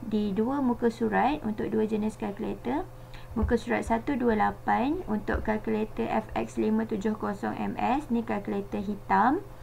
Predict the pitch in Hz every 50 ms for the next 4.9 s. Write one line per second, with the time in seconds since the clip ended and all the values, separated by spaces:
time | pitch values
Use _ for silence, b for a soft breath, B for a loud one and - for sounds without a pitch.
0 | B B B B B B - 240 214 - - 214 220 240 277 311 349 359 359 359
1 | - - 214 220 214 220 220 220 214 220 196 220 226 220 - 233 220 220 226 226
2 | - - 226 220 220 214 214 240 269 285 311 294 269 247 233 - 233 226 214 214
3 | 214 226 240 269 294 294 277 247 - - - 226 220 - - 233 226 220 - 233
4 | 220 214 214 - 226 208 202 196 196 196 - - 240 262 285 330 330